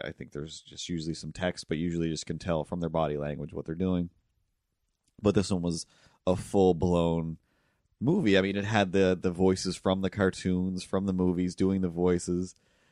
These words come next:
A-, and then I mentioned that to somebody, and I'm like, "Oh my God, yeah, have you seen?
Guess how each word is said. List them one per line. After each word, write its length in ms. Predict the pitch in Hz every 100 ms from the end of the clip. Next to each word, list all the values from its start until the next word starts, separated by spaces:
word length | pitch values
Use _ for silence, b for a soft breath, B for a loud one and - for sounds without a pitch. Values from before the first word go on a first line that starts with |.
| _ _ _
A-, 40 | 98
and 440 | 95 80 90 92
then 80 | 90
I 60 | 90
mentioned 380 | 95 120 113
that 140 | 95 90
to 80 | 92
somebody, 440 | - 120 123 87
and 60 | 82
I'm 40 | 82
like, 160 | 87
"Oh 160 | - 113
my 160 | 98 92
God, 400 | 101 117 107 90
yeah, 280 | 107 127 104
have 140 | 90
you 60 | 90
seen? 520 | - 117 135 269